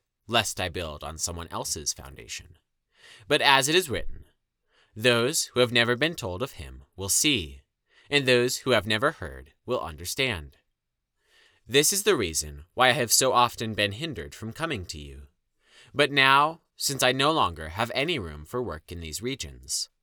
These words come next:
and since I have longed for many years to come to you, I hope to see you in passing as I go to Spain,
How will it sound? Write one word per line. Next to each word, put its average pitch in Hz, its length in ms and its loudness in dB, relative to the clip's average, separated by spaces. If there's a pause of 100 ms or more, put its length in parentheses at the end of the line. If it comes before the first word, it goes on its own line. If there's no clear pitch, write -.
(300)
and 131 200 2
since 151 380 0
I 113 80 2
have 101 180 0
longed 104 340 -2
for 107 140 -6
many 113 320 -4
years 73 300 -10
to 104 100 -10
come 151 240 -8
to 87 100 -12
you, 71 320 -18 (540)
I 123 80 6
hope 123 260 2
to 190 100 -2
see - 180 0
you 82 160 -6
in 92 140 -8
passing 131 600 -4
as 117 140 -2
I 120 100 0
go 78 200 -10
to 90 120 -12
Spain, 80 540 -6